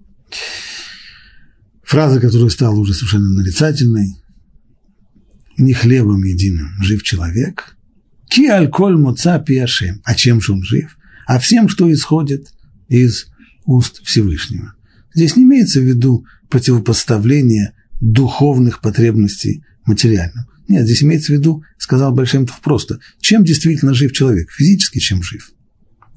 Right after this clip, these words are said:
Ну как чем? Тем, что он ест пищу. А как это получается, что благодаря пище он жив? Что за этим стоит? А за этим стоит следующее, что то, что человек живёт, то, что он получает – энергию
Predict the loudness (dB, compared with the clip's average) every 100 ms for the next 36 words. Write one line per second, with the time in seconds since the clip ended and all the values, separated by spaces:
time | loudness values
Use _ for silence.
0 | -20 -20 -20 _ -8 -6 -6 -8 -6 -2
1 | 0 2 2 2 0 0 0 0 -4 -12
2 | _ _ -20 -6 -2 -2 -4 -6 -4 -4
3 | -2 -2 0 0 -2 -4 -6 -4 -2 0
4 | 0 -2 -4 -4 -2 -2 -2 -4 -8 -10
5 | -20 -12 -2 0 2 0 -2 -4 -4 -4
6 | -6 -6 -8 -20 -20 _ _ _ _ _
7 | _ -14 -12 -4 0 2 2 2 2 0
8 | 0 0 0 0 -4 -10 -16 -20 -14 -8
9 | -4 0 0 0 0 0 0 0 2 2
10 | 2 0 -2 -6 -6 -2 0 0 0 0
11 | 0 0 0 0 -4 -12 _ -20 -20 -20
12 | 0 2 4 2 2 2 2 0